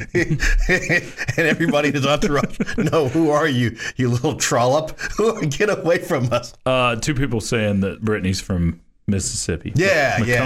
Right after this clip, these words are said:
Speaker 2: McCombs
Speaker 1: yeah, yeah.
Speaker 2: specifically.
Speaker 1: Yeah, I knew
Speaker 2: But
Speaker 1: she was
Speaker 2: did
Speaker 1: from,
Speaker 2: spend time in
Speaker 1: I knew she was
Speaker 2: Louisiana.
Speaker 1: from the backwoods. <laughs>
Speaker 2: The backwoods. Risa says she claims she was tapping him on the shoulder. She can't reach his
Speaker 1: Uh,
Speaker 2: shoulders.
Speaker 1: yeah,
Speaker 2: Yeah.
Speaker 1: he's seven-foot-eight.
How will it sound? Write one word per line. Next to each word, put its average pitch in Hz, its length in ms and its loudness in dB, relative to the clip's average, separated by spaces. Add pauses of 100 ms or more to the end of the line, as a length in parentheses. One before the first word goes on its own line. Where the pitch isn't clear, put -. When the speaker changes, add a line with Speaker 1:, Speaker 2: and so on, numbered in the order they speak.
Speaker 2:
McCombs 113 80 0
Speaker 1:
yeah, 98 140 2
yeah. 92 160 2
Speaker 2:
specifically. 92 680 -2
Speaker 1:
Yeah, 90 300 2
I 117 100 0
knew 127 100 2
Speaker 2:
But 117 80 0
Speaker 1:
she 120 60 0
was 127 40 2
Speaker 2:
did 151 120 0
Speaker 1:
from, 117 120 0
Speaker 2:
spend 123 220 0
time 104 180 0
in 98 80 0
Speaker 1:
I 120 80 4
knew 156 160 2
she - 160 0
was - 80 0
Speaker 2:
Louisiana. 87 60 -4
Speaker 1:
from 120 140 0
the 101 80 0
backwoods. 95 880 0
<laughs> - 80 0
Speaker 2:
The - 80 0
backwoods. 92 500 -2
Risa 139 480 -2
says 131 640 0 (480)
she 127 140 -2
claims 160 380 0
she 160 140 0
was 127 160 -2
tapping 143 380 0
him 131 140 0
on 127 140 0
the 110 60 0
shoulder. 123 440 -2
She - 220 -8
can't 170 300 0
reach 151 240 0
his - 80 -2
Speaker 1:
Uh, 143 260 4
Speaker 2:
shoulders. 139 220 2
Speaker 1:
yeah, 143 280 2
Speaker 2:
Yeah. 135 180 0
Speaker 1:
he's 113 100 0
seven-foot-eight. 160 840 0